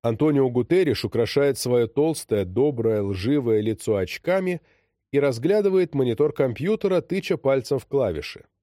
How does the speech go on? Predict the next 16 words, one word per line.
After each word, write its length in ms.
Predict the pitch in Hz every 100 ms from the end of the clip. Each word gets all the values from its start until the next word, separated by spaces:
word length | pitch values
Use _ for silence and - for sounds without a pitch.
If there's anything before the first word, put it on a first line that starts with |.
| _ _ _ _ _ _ _ _ _ _
Вопрос 460 | 101 135 175 208 -
к 60 |
экспертам. 680 | 185 - 165 123 - - - _ _ _ _ _ _ _ _
Так. 500 | 139 123 104 - _ _ _ _ _ _ _ _ _ -
Папа 320 | 170 170 160
Римский 400 | 175 165 - 147
Франциск, 720 | 147 147 135 156 117 - -
суд 300 | - 175 165
полагает, 440 | 165 156 175 175
что 200 | - 160
вы 100 | 160
достаточно 640 | 156 143 139 135 131 151 143
компетентны 720 | 156 143 156 214 190 104 104
в 60 | 101
вопросах 500 | 104 110 - 101 117
религии. 580 | 123 110 82 85 78